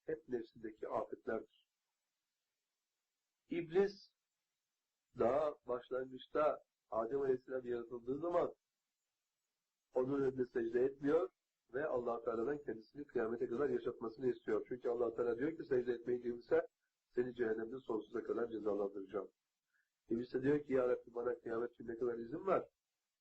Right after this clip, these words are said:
Madem ki beni bu insan yüzünden cezalandırıyorsun, öyleyse ben bu insanları hep iddialle bırakmaya çalışayım.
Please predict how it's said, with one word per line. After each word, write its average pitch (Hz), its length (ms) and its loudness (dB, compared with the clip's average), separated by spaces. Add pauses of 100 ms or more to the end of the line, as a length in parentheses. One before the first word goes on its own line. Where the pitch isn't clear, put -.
(160)
Madem 123 320 -2
ki 147 120 -10
beni 139 180 0
bu 135 80 -4
insan 131 260 -2
yüzünden 131 300 0
cezalandırıyorsun, 120 840 0 (340)
öyleyse 123 320 4
ben 139 180 -2
bu 131 60 0
insanları 131 440 -2
hep - 180 -6
iddialle 139 400 -2
bırakmaya 127 360 0
çalışayım. 120 520 -2